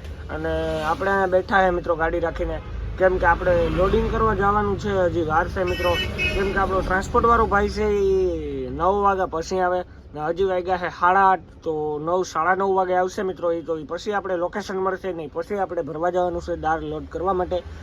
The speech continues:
તો આપણે અત્યારે છે ને અહીંયા ગાડી રાખી છે રોડ ઉપર જ મેન. અને સામે મિત્રો ટ્રાન્સપોર્ટ છે,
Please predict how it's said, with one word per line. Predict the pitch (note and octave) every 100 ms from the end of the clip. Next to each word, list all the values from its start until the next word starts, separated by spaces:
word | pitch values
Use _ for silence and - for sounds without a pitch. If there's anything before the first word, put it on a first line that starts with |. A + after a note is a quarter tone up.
| - - -
તો | D#3+
આપણે | D#3 F#3+
અત્યારે | G3 F#3 G3 G3+
છે |
ને | G#3
અહીંયા | F#3+ F#3
ગાડી | D#3 F3 F3+
રાખી | F3 G#3 G3
છે | F#3
રોડ | E3 F3
ઉપર | F3 F3 F3 E3+
જ | E3
મેન. | E3 E3+ - - -
અને | E3 E3+
સામે | D#3 E3+ G#3 A3
મિત્રો | G#3+ G3+
ટ્રાન્સપોર્ટ | G3 F#3 F#3 - G#3 F#3
છે, | F#3+ F#3+ -